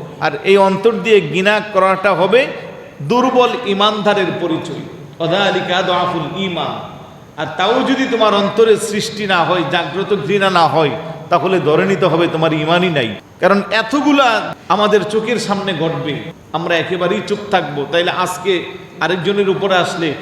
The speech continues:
আগামীকাল আমার উপরে আসাটাই তো স্বাভাবিক। কথাগুলো বলার উদ্দেশ্য হলো, রাজনীতি কে কি করেন না করেন, যার যার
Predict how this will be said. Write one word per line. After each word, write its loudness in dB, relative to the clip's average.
আগামীকাল -2
আমার 0
উপরে -2
আসাটাই -4
তো 0
স্বাভাবিক। -4
কথাগুলো 2
বলার 4
উদ্দেশ্য 0
হলো, 4
রাজনীতি 0
কে 0
কি -2
করেন 4
না 0
করেন, -2
যার 0
যার 2